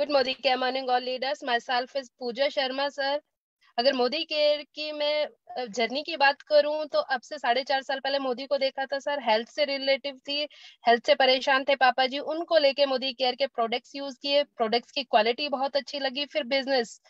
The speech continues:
जिन्होंने मेरे गुरु मिस्टर नंद किशोर जी ने मुझे business समझाया और मेरे role model जिन्होंने हाथ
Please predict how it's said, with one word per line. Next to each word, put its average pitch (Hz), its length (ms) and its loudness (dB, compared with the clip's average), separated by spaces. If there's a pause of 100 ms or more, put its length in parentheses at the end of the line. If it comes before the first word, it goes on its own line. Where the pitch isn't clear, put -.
(400)
जिन्होंने 269 400 2
मेरे 277 260 4
गुरु 269 280 -4
मिस्टर 269 300 0
नंद 254 200 -2
किशोर 277 340 2
जी 269 120 -4
ने 277 160 -2
मुझे 285 300 -4
business 254 480 0
समझाया 254 480 2
और 269 100 2
मेरे 285 240 0
role 269 260 2
model 262 380 0
जिन्होंने 269 340 -4
हाथ 254 240 2